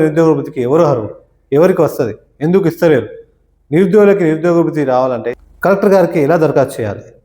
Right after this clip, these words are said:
యువ వికాసం పథకం గురించి, గృహజ్యోతి రెండు యూనిట్ల ఫ్రీ కరెంట్ రాని వాళ్ళు, మహాలక్ష్మి ఐదు వందల గ్యాస్ డబ్బులు అకౌంట్లో పడిన వారు, మహాలక్ష్మి రెండు వేల ఐదు వందల ఆర్థిక సాయం గురించి, డబుల్ బెడ్‌రూమ్ గురించి, ఇందిరమ్మ ఇల్లు గురించి, చేయూత ఆసరా పెన్షన్ గురించి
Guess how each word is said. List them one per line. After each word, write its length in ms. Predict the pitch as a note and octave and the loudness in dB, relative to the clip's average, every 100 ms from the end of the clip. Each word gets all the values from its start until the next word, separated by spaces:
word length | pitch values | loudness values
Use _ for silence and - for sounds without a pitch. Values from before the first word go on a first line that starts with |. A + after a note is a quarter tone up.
| _ _ _ - | _ _ _ 0
యువ 80 | F3 A3 | 2 4
వికాసం 280 | G#3+ G3 F3 | 2 0 0
పథకం 220 | D3+ D3 C#3 | -2 -2 -4
గురించి, 280 | B2 - A2+ - C3 | -4 -8 -16 -10 0
గృహజ్యోతి 420 | F3+ F3+ D#3+ D3+ | 2 2 2 2
రెండు 140 | C#3+ E3 | 4 2
యూనిట్ల 260 | D#3+ G3+ B2 - | 2 0 -2 0
ఫ్రీ 120 | E3 E3+ | 0 2
కరెంట్ 240 | D#3+ C#3+ A#2+ | 0 0 0
రాని 220 | B2 C#3 | 0 0
వాళ్ళు, 220 | B2 G2+ G2 - - | 0 -2 -8 -14 -4
మహాలక్ష్మి 480 | C#3 E3+ F3+ F3 D#3 D3 - B2 | 0 2 2 0 -4 -6 -8 -2
ఐదు 100 | D3 | 2
వందల 120 | D#3 C#3+ | 2 2
గ్యాస్ 160 | C#3+ C3+ | 0 0
డబ్బులు 260 | B2 B2+ B2 B2 | -4 -4 -6 -6
అకౌంట్లో 300 | - D3+ C3 - | -4 -2 -2 -2
పడిన 200 | B2 C3 D3 | -4 0 0
వారు, 180 | A#2+ G#2 _ _ _ _ _ C#3 | 0 -2 _ _ _ _ _ 0
మహాలక్ష్మి 380 | E3+ G3 G3 D#3 | 2 0 0 0
రెండు 120 | D3+ E3+ | 2 2
వేల 100 | D#3+ D3+ | 2 2
ఐదు 80 | |
వందల 160 | D3 C#3 B2 | 0 -2 -4
ఆర్థిక 280 | C3 D3+ D#3+ | -4 -2 0
సాయం 180 | D3 B2 A#2 | 0 -2 -6
గురించి, 240 | A2 - _ _ _ _ _ C#3 | -12 -18 _ _ _ _ _ -2
డబుల్ 220 | E3 F#3 | 2 2
బెడ్‌రూమ్ 280 | D3 C#3+ F#3 D#3+ | 2 0 0 0
గురించి, 260 | A#2+ A2 - _ _ D3 | -2 -10 -20 _ _ -4
ఇందిరమ్మ 340 | E3 F#3+ E3+ C#3 | 0 2 2 2
ఇల్లు 160 | E3+ E3 | 2 2
గురించి, 280 | A#2+ - - - _ _ _ _ _ _ - | 2 -2 -12 -20 _ _ _ _ _ _ -2
చేయూత 280 | E3+ G3+ F#3+ E3 | 2 2 2 2
ఆసరా 220 | D#3+ D#3 | 2 -2
పెన్షన్ 320 | B2+ C#3 E3+ E3 | -2 -4 -2 0
గురించి 260 | C#3 A2+ | -2 -4